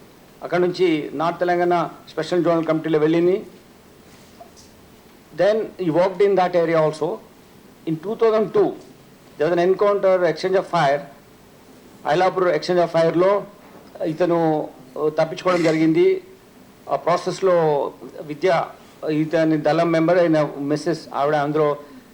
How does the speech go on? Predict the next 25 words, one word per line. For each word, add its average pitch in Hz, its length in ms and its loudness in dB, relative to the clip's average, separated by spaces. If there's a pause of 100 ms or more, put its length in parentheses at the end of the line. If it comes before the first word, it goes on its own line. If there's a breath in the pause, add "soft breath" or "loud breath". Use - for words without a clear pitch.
exchange 160 280 -4
of 156 60 -8
ఫైర్‌లో 151 460 0 (600)
ఆవిడ 143 180 -2 (100)
చనిపోయినారు. 123 460 -4 (1200)
దాని 160 220 0
తర్వాత 196 520 2 (380)
ఇదనే 196 540 2
మూవ్‌మెంట్ 180 480 0
ఎలా 175 180 2
ఉంటూనే 180 540 0 (200)
టూ 175 80 -2
థౌజండ్ 190 440 0
త్రీలో 175 400 0 (1120)
దండకారణ్య 190 500 0
స్పెషల్ 175 260 -6
జోనల్ 185 240 0
కమిటీ 175 240 2
వెళ్ళారు. 151 420 0 (1000)
అక్కడ 170 180 -2
వెళ్ళి 202 400 -2 (840)
టూ 175 80 -2
థౌజండ్ 202 240 2
సెవెన్ 202 260 0
వరకు, 196 460 0